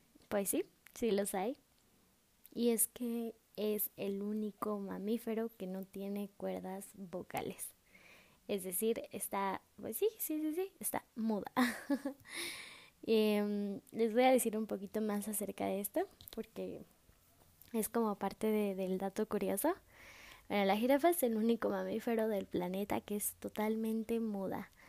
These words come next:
ya que no tiene cuerdas vocales, pero entre ellas se comunican a través de sonidos que no pueden ser percibidos por el oído de los seres humanos.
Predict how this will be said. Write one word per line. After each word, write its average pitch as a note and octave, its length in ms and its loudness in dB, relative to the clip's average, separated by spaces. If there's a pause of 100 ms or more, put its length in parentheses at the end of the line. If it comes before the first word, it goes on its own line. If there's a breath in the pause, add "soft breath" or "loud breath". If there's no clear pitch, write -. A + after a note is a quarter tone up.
(380 loud breath)
ya A3 200 0
que A#3 160 2
no G#3+ 160 0
tiene G3+ 340 -2
cuerdas G3 400 -2
vocales, D4 600 2
pero G#3 180 2
entre G3 340 0
ellas G#3+ 240 4
se A3 140 -4
comunican F#3 500 -4
a G#3 80 0
través F#3 320 0
de G#3 120 2
sonidos G3+ 520 -2
que A3 140 -2
no G#3 100 0
pueden A#3 280 0
ser A#3 200 -6
percibidos A3+ 640 -2
por G3+ 180 -4
el F#3+ 160 0
oído G3+ 380 -2
de G3+ 120 -2
los F#3 200 -8
seres G3+ 460 -6
humanos. G#3+ 600 -2